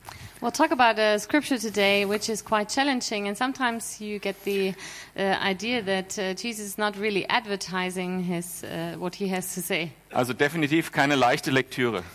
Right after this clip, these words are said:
Speaker 1: It's definitely not an easy read.
Speaker 2: Bisschen schwer verdaulich und ein bisschen irritierend.
Speaker 1: It's a bit hard to digest and it's a bit irritating.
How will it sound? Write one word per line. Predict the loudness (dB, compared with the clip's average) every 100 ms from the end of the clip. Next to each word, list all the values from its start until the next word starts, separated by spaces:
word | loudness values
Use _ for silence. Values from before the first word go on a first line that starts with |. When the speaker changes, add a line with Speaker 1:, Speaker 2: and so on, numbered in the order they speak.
| -14
Speaker 1:
It's | -12 -4
definitely | -4 -2 -4 -2
not | 0 2
an | 0
easy | -2 -4 -4
read. | -4 -4 -4 -6 -4
Speaker 2:
Bisschen | -2 -2 -2
schwer | 2 2
verdaulich | 2 2 2 2 4 2 2
und | -2 -2
ein | -2
bisschen | -2 0 0
irritierend. | 0 -2 0 2 2 -2 -10 -14
Speaker 1:
It's | -8
a |
bit | -6 -6 -2
hard | 0 0
to | -2
digest | -2 -2 0 -2 0 -4
and | -4
it's | -4
a |
bit | -6 -4 -4
irritating. | -4 -4 -6 -6 -6 -8